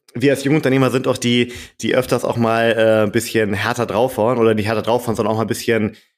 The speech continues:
ähm, offener sind, auch Themen anzustre-, äh, anzusprechen. Ähm, und, äh,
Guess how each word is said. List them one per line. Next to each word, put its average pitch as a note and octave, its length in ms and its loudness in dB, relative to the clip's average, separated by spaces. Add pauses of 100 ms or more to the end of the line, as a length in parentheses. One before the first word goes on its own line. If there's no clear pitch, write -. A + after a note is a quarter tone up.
(200)
ähm, A2 400 -2
offener B2 340 0
sind, A2+ 220 0
auch - 160 -2
Themen A#2+ 240 0
anzustre-, A#2+ 520 -2
äh, - 120 -2
anzusprechen. A#2+ 720 -2 (460)
Ähm, G#2+ 600 0 (180)
und, A2 340 0
äh, G#2+ 360 2